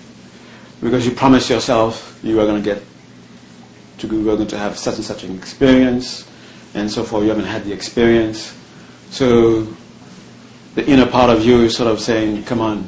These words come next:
you've been dragging me all this time. You've been promising me this and that. I haven't seen anything else. I'm not giving you any more energy."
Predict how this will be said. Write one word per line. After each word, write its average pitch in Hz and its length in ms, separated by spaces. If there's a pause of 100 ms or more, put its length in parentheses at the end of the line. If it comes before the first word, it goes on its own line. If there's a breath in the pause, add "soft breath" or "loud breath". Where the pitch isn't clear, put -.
you've - 80
been 107 120
dragging 107 420
me 104 120
all 101 180
this 98 260
time. 101 400
You've 101 80
been 98 160
promising 107 400
me 98 80
this 95 180
and 98 120
that. 95 260 (320 loud breath)
I 104 60
haven't 107 160
seen 104 160
anything 104 340
else. 98 420 (200 loud breath)
I'm 107 80
not 104 160
giving 101 260
you 98 80
any 95 140
more 95 260
energy." 92 420